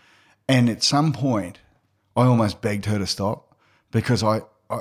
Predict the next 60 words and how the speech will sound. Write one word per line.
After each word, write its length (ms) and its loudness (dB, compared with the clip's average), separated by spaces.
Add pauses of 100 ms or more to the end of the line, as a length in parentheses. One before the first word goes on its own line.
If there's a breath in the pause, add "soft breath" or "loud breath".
I 160 0
was 240 0
devastated. 840 0 (300)
I 40 4
was 100 2
devastated 500 2
from 140 0
my 120 4
own 80 2
point 200 0
of 40 -4
view 100 -6
'cause 140 -6
I 40 -2
wanted 180 0
to 60 -6
have 100 -4
a 60 -12
family. 520 -4 (460 soft breath)
But 120 0
for, 180 -10 (160)
I'm 180 2
not 80 2
the 80 0
one 120 2
who's 100 0
going 200 0
through 140 -2
it 80 -4
physically. 520 -4 (440 soft breath)
And 120 2
I 80 4
could 200 -2
see 380 2
what 180 2
it 100 -4
was 200 -6
doing 340 0
to 160 -2
her. 320 -2 (180)
And 220 0
each 280 0
time, 360 0
and 80 0
I 60 0
know 240 2
you'll 200 2
appreciate 480 -2
this, 220 -4
each 260 -2
time 220 -6
it 100 -10
didn't 280 -4
work 440 -2 (540 soft breath)
was 160 0
akin 420 -2
to 140 -8
losing 420 0
a 60 -6
child. 520 -2